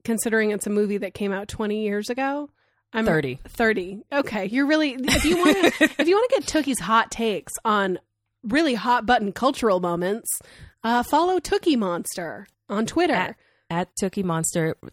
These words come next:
Speaker 2: just at your own ri-, I'm sorry.
Speaker 1: It's
Speaker 2: I just
Speaker 1: T O O K Y Monster. Tookie like cookie. And, uh, I'm at Hi, This Is Marissa. Uh, and guys, we will be back to talk about diet culture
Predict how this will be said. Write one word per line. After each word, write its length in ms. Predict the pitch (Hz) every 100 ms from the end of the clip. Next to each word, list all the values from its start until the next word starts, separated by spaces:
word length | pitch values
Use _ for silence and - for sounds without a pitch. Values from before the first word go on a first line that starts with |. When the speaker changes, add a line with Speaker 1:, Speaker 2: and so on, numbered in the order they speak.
| -
Speaker 2:
just 200 | 214 -
at 200 | 214 -
your 160 | 208 123
own 180 | 151
ri-, 140 | 147 131 226
I'm 100 | 233
sorry. 640 | - 156 127 135 131 156
Speaker 1:
It's 160 | 202 - -
Speaker 2:
I 60 | -
just 60 | 311
Speaker 1:
T 80 | 330
O 140 | 285 285 262
O 40 |
K 280 | 277 - 262
Y 520 | 269 240 202 151 156 185
Monster. 640 | 202 202 190 - 165 135 _ _ _ _ -
Tookie 300 | - 247 277
like 200 | 269 269
cookie. 500 | 214 196 214 214 202 - - - - _ _ -
And, 320 | 233 240 240
uh, 200 | 247 240 247
I'm 160 | 254
at 120 | 269 262
Hi, 160 | 269
This 180 | 269 262
Is 80 | 262
Marissa. 460 | 277 277 - 208 196 _ _
Uh, 300 | 233 220 214 220
and 500 | 240 240 247 247 240 - - _ _ -
guys, 260 | 277 277 269 -
we 240 | 247 240 277
will 320 | 285 277 277 -
be 100 | 240
back 300 | 254 262 262
to 80 | -
talk 200 | 254 247
about 280 | 220 180
diet 300 | 202 220 247
culture 640 | - 254 240 254 240 240